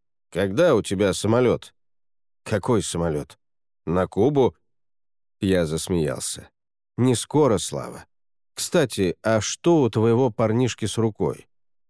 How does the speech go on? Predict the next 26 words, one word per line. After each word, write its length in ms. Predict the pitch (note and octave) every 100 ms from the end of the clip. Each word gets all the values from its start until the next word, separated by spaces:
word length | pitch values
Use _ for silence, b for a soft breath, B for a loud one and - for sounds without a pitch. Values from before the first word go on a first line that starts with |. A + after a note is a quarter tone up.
| _ _
Ты 240 | F2+ F2
про 220 | D#2+ E2+
шрамы?" 600 | E2 G2+ G#2 D#3+ B2 B1+ _ _ _ _ _ -
Он 200 | G#2 G#2+
вскрывался. 840 | - B2 C3 A#2 C#2+ - - A1+ - _ _ _ _ _
А 140 | - F#2+
говорил 420 | G2 G2+ G#2 B2+
нормальный. 600 | F2+ C#2+ D2 G2 F#2+ D#2+ - _ _ _ _ _ _
"Кто 320 | - A2+ A#2+
хоть 240 | A2 A#2+ A2+
раз 320 | B2 A#2 -
резал 380 | A2 G#2 G#2 G#2
вены, — 460 | A#2+ C#3+ F#2 A#1+ - -
сказал 460 | - G2 E2 E2+
Слава, — 540 | D#2+ - D#2 B1 - - _ -
тот 280 | B2 A2
и 60 | A#2+
есть 380 | A#2+ A#2+ E2 -
нормальный. 640 | D2+ D2+ C2 B1+ - - _ _ _ _ _ _ _
Кстати, 640 | - - D#3 A#2 G2+ F#2 - _
а 160 | A2+ A2
как 300 | - D3+ C3+
он 140 | A#2
насчет 360 | A2+ G#2+ C3 G#2+
того, 300 | C3 C#3 C#3+
чтобы..." 540 | - C3 A#2 A#2 F#2+